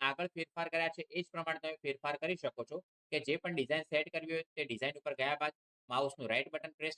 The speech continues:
કરીશું. રાઇટ બટન પ્રેસ કર્યા બાદ apply to selected સ્લાઇડનો ઓપ્શન જોવા મળે છે. તે ઓપ્શન ઉપર ક્લિક આપવાથી તમે જોઈ શકો છો કે તે જે ડિઝાઇન છે ફક્ત જે સ્લાઇડ સિલેક્ટ છે તે સ્લાઇડ ઉપર જ તમને એપ્લાય થયેલી જોવા મળવાની છે,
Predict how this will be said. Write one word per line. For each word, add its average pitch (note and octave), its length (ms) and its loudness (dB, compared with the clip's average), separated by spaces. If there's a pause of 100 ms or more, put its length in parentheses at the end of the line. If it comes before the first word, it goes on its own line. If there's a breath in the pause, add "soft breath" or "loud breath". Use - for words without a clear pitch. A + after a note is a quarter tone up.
કરીશું. D#3 340 -2 (260)
રાઇટ C3 240 2
બટન D#3+ 280 -6
પ્રેસ C#3 240 -4
કર્યા A#2 220 0
બાદ C#3 100 2 (140)
apply D#3 280 -2
to D#3+ 140 -16
selected C#3+ 360 -4
સ્લાઇડનો B2+ 480 -2
ઓપ્શન D#3 280 -6
જોવા D3+ 200 4
મળે D3+ 140 4
છે. D3+ 140 -6 (340)
તે D#3+ 80 2
ઓપ્શન D3+ 340 2
ઉપર C#3+ 120 -4
ક્લિક D#3 240 -4
આપવાથી B2+ 380 -2
તમે C#3 260 -4
જોઈ E3 120 2
શકો C#3+ 300 -2
છો C#3+ 140 -4 (320)
કે D3+ 60 -2
તે D#3 200 0 (100)
જે G3 100 4
ડિઝાઇન D3 360 0
છે B2+ 140 -4 (340)
ફક્ત D3+ 220 0 (140)
જે E3 120 2
સ્લાઇડ E3 260 4
સિલેક્ટ D#3+ 380 2
છે C#3+ 80 0 (160)
તે D#3+ 100 -4
સ્લાઇડ D#3+ 340 4
ઉપર D#3+ 160 -2
જ - 100 2
તમને D#3+ 180 -2
એપ્લાય D3+ 340 2
થયેલી C#3 260 -2
જોવા B2 120 4
મળવાની A2 400 2
છે, F#3 80 2